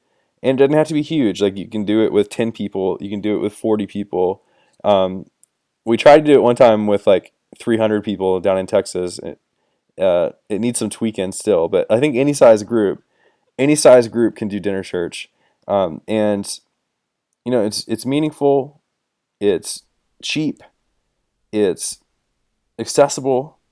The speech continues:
Um, it doesn't take a ton of prep. You don't need to own a big space.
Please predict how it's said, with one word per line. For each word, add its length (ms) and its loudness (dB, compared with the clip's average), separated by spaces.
Um, 280 0
it 60 -12
doesn't 220 -2
take 200 2
a 80 -2
ton 280 -2
of 100 -2
prep. 360 4
You 80 -10
don't 160 2
need 100 -2
to 80 0
own 160 0
a 40 -2
big 200 -4
space. 600 -2